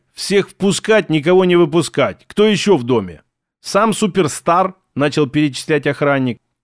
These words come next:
«Гостья у него, симпатичная телка, и Филипп. И это, как ее, пришла только что, Киллин менеджер». «Че?»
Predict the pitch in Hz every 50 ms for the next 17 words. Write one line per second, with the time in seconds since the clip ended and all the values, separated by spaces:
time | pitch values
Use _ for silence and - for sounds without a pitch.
0 | _ _ - 113 113 156 220 226 202 - - 202 196 196 190 190 190 185 185 170
1 | 151 - - - - 185 180 175 185 175 - 190 180 147 - 170 170 170 170 143
2 | - 185 180 175 165 147 131 - 147 127 - - _ _ - 220 208 202 226 202
3 | 170 170 175 170 - _ _ _ _ _ _ - 160 185 202 196 175 156 - 147
4 | 135 - 180 170 151 - 143 139 139 135 123 117 104 90 - _ _ 139 151 151
5 | 127 - 185 190 - - 208 202 185 147 175 156 127 - - 160 156 143 131 123
6 | 117 - _ _ _ _ - 202 233 240 226 220 214 196 165 - - _ _ -
7 | 147 165 196 202 170 139 123 98 85 85 92 80 - _ _ _ _ _ _ _
8 | _ _ _ - - - 254 262 254 226 180 127 87 - -